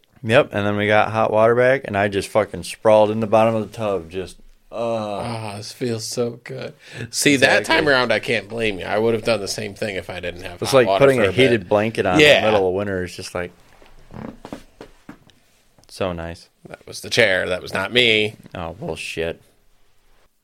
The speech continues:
Speaker 1: All right, so I have a conflicting opinion on this.
Speaker 2: Okay, what?
Speaker 1: I didn't know if it was gonna be nasty or if it would actually taste good.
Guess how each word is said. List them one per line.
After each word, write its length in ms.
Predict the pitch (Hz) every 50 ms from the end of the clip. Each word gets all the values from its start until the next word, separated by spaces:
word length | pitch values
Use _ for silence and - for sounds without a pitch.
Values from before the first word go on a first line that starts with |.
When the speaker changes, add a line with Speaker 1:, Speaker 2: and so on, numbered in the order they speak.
| _ _ _ _ _ _ _ _ _ _ -
Speaker 1:
All 100 | - 107
right, 200 | 104 101 95 90
so 160 | - - 107
I 40 | 107
have 180 | 104 110 113 113
a 60 | 110
conflicting 600 | - 107 101 - - 107 101 98 - 101 98 98
opinion 380 | 90 87 - 92 90 90 87
on 180 | 87 85 85 82
this. 320 | 82 80 80 - - - _ _ _ -
Speaker 2:
Okay, 420 | - 113 113 110 - 117 95 95 95 -
what? 320 | - 101 95 90 - - _ _ _ _ _ _ _ _ _ _ _ _
Speaker 1:
I 100 | - 104
didn't 260 | 104 101 113 113 113 110
know 180 | 107 104 104
if 100 | 98 92
it 60 | 107
was 160 | 92 95 90 95
gonna 180 | 101 98 98
be 120 | 92 92 90
nasty 720 | 87 87 87 90 95 98 - - 117 117 117 120 127 - _ _ _ _ _ -
or 80 | 104 95
if 120 | - -
it 80 | 95 87
would 100 | 90 87
actually 380 | 85 85 85 - - 87 90
taste 340 | 87 - 87 85 87 - -
good. 220 | - - - -